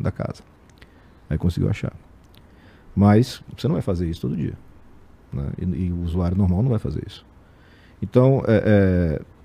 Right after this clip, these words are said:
criar mecanismos pra que você evite esse tipo de conduta criminosa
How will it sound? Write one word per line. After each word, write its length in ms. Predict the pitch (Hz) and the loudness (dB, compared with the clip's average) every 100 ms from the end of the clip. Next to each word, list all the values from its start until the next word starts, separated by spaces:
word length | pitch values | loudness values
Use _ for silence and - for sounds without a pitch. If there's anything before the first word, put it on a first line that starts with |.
| - - - - - | -20 -20 -20 -20 -10
criar 220 | - 135 | 4 4
mecanismos 560 | 156 131 117 110 131 113 | 6 4 6 8 6 4
pra 160 | 117 104 | 0 0
que 80 | |
você 540 | 101 95 - 95 87 82 | 0 0 2 2 2 2
evite 460 | 98 87 113 151 104 | 2 4 4 2 0
esse 100 | - | -2
tipo 220 | 107 101 | -4 -4
de 60 | |
conduta 440 | - 101 90 107 92 | -2 0 2 0 -2
criminosa 640 | 90 82 87 113 104 82 | 0 2 2 2 2 0